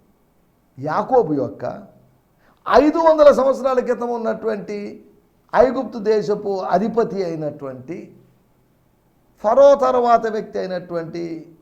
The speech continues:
యోసేపు. స్తోత్రం, హల్లెలూయా. అక్కడ రాయబడిన మాటలు ఏంటంటే, "అబ్రహాము యొక్క దేవుణ్ణి, ఇస్సాకు దేవుణ్ణి,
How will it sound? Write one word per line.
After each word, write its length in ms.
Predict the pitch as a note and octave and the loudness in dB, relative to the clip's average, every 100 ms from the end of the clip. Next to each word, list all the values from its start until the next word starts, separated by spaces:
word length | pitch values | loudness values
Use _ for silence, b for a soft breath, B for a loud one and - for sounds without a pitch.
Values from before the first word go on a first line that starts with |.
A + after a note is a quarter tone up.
| _ _ _ _ _ _ _ _ _ _ _ _ _ D#3 | _ _ _ _ _ _ _ _ _ _ _ _ _ -14
యోసేపు. 500 | F#3 - E2 B1 _ _ _ _ _ _ _ _ _ _ _ _ _ _ _ _ _ _ _ | -14 -16 -20 -20 _ _ _ _ _ _ _ _ _ _ _ _ _ _ _ _ _ _ _
స్తోత్రం, 460 | - - - - _ _ _ _ _ _ _ _ C#3+ | -14 -14 -16 -20 _ _ _ _ _ _ _ _ -6
హల్లెలూయా. 460 | C#3+ C#3 C3+ A#2 - _ _ _ _ _ _ _ _ _ _ _ _ G#2+ | -6 -6 -10 -14 -20 _ _ _ _ _ _ _ _ _ _ _ _ -16
అక్కడ 180 | A#2 | -10
రాయబడిన 340 | A#2 C3 D#3 D3+ | -6 -4 -4 -6
మాటలు 340 | C3+ C#3 C#3 | -6 -6 -8
ఏంటంటే, 600 | C3 B2 B2+ E3 F#3+ B2+ _ _ _ _ _ _ _ _ _ _ _ _ _ _ _ _ _ _ _ _ _ _ _ _ _ | -10 -10 -12 -12 -14 -18 _ _ _ _ _ _ _ _ _ _ _ _ _ _ _ _ _ _ _ _ _ _ _ _ _
"అబ్రహాము 680 | A#2 D3 D#3 D3 C#3 C3+ C3 | -16 -10 -8 -4 -6 -6 -10
యొక్క 280 | A#2+ B2 C#3+ | -12 -12 -12
దేవుణ్ణి, 840 | B2 A2 F#2+ F#2 G#2+ G#2+ E2+ F#2+ | -12 -16 -18 -20 -20 -20 -20 -20
ఇస్సాకు 480 | - C#3 C3 B2 A2+ | -12 -8 -8 -10 -16
దేవుణ్ణి, 720 | G#2 G2+ F2+ F2 G#2+ G#2 | -16 -18 -20 -20 -20 -20